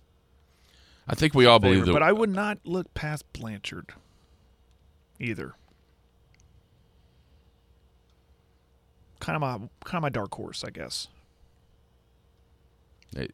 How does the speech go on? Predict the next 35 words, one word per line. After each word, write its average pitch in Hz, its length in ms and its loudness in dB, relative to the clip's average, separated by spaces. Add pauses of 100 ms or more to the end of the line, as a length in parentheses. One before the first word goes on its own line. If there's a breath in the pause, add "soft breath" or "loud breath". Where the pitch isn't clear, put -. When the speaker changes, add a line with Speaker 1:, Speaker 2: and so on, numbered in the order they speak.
Speaker 1:
can - 160 -10
you 71 60 -4
be 73 120 -2
a 71 40 -2
dark 65 280 -4
horse 65 240 -6
if - 100 -18
you're 62 60 -6
number 60 140 -6
three, 57 240 -12
Jared? 53 320 -12
Speaker 2:
I 190 120 -10
know. 180 120 -2
You 151 140 -4
see 202 200 -2
what 202 80 2
I'm 175 60 0
Speaker 1:
<laughs> - 20 -6
Speaker 2:
saying? - 200 -2
I 190 60 4
know, 185 120 6
but 180 200 6
this 110 200 6
Speaker 1:
But 117 100 4
I - 20 10
Speaker 2:
whole 117 80 10
Speaker 1:
kn-, 113 60 2
Speaker 2:
season 214 440 0
it's 151 140 -2
been 160 140 0
Speaker 1:
it's 147 100 0
been 165 100 6
Speaker 2:
Wagner, 190 280 8
Speaker 1:
kinda 196 100 6
Speaker 2:
Poto, 185 80 6